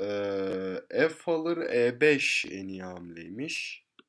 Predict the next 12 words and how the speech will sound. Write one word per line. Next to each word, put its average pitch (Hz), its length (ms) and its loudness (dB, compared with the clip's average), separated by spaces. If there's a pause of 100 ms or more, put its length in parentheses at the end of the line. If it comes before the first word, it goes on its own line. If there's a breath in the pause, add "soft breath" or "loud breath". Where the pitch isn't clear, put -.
(1300)
Sonrasında 104 960 -8
vezir 98 420 -6
alır 110 300 -4
A 127 220 0
sekiz 135 560 -6
var 120 320 0
ve 120 160 -2
kale 113 380 -4
geridesiniz 120 840 -6
aslında 87 580 -12
bu 110 120 -8
konumda. 92 720 -6